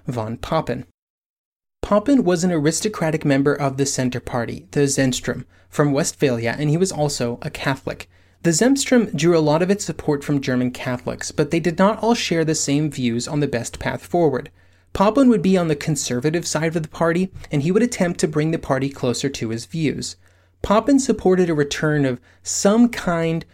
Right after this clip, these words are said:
of authoritarian government, either monarchy or some other structure, and he rejected the democratic basis of the Weimar Constitution. However, and critically, Papen did not support a revolutionary or putschist method of change, instead believing that any change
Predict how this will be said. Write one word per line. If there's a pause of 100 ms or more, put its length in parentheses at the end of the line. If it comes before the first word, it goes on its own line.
(140)
of
authoritarian
government,
either
monarchy
or
some
other
structure, (260)
and
he
rejected (140)
the
democratic
basis
of
the
Weimar
Constitution. (460)
However, (300)
and
critically, (440)
Papen
did
not
support
a
revolutionary
or
putschist
method
of
change,
instead
believing
that
any
change